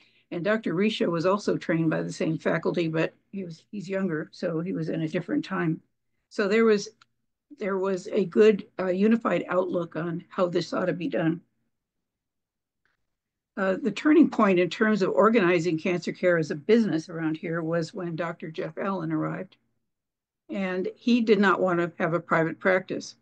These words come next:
So medical oncology was in three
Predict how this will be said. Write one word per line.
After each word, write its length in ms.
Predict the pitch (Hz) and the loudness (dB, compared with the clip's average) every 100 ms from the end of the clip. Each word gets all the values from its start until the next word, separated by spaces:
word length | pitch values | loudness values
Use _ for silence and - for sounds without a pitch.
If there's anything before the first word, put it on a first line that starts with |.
| _ | _
So 400 | - 160 165 - - | -6 -4 -4 -6 -2
medical 360 | 202 226 240 | 2 2 2
oncology 520 | 202 185 196 180 175 165 | 0 0 2 2 2 -2
was 200 | 165 165 | -2 -2
in 240 | 156 160 | -2 -2
three 600 | 156 - 214 220 208 208 | -4 -8 -4 -2 -2 -4